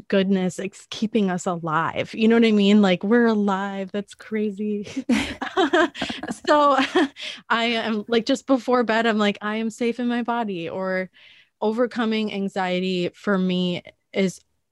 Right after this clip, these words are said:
always about grasping for just whatever, like, a little bit of control. And if that is just saying thank you, that has always helped. But, you know, obviously, if you have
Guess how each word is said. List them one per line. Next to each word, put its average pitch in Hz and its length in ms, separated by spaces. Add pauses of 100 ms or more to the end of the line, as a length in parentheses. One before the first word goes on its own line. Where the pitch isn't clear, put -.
always 208 360
about 190 280
grasping 180 480
for 190 300
just 180 280
whatever, 190 480
like, 190 160
a 190 60
little 196 300
bit 190 180
of 180 140
control. 175 800
And 185 140
if 175 140
that 175 240
is 185 160
just - 320 (360)
saying 185 400
thank 170 360
you, 214 420 (680)
that 196 320
has 196 260
always 180 360
helped. - 440
But, 175 280
you 202 120
know, 175 200
obviously, 180 680
if 175 140
you 180 140
have 170 260